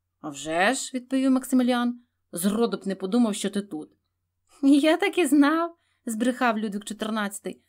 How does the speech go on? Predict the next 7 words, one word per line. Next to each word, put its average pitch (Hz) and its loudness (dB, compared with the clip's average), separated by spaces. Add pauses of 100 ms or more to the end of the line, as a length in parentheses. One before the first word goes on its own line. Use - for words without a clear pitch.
(140)
«Тому 233 4
й 403 4
сюди 269 0
й 359 2
сховався». 262 -4 (880)
Максиміліан 175 -4
зареготав. 214 -4